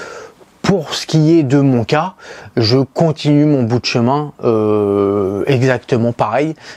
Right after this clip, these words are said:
C'est-à-dire que la stratégie, la stratégie que j'avais adoptée, euh, bah, elle marche dans n'importe quelle condition. Donc, bah, aujourd'hui, je, je, pour ce qui est de ma collection,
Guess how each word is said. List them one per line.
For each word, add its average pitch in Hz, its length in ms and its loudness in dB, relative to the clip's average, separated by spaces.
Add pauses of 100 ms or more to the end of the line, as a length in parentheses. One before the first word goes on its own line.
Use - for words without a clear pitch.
C'est-à-dire 120 300 -4
que - 80 -2
la 110 180 0
stratégie, 117 540 -4
la 107 300 0 (280)
stratégie 123 640 -2
que 131 100 -6
j'avais 110 220 0
adoptée, 107 500 -2 (360)
euh, 107 280 -2
bah, 107 220 -2
elle 107 100 -2
marche 113 420 -2
dans 107 160 -2
n'importe 143 360 0
quelle 135 120 0
condition. 113 460 -4 (460)
Donc, 117 200 0
bah, 110 140 2
aujourd'hui, 104 460 -2
je, 117 120 -4 (220)
je, 104 460 -2
pour - 320 -4
ce - 80 -10
qui 131 60 2
est 123 60 0
de 117 80 -4
ma 110 140 -2
collection, 110 420 -2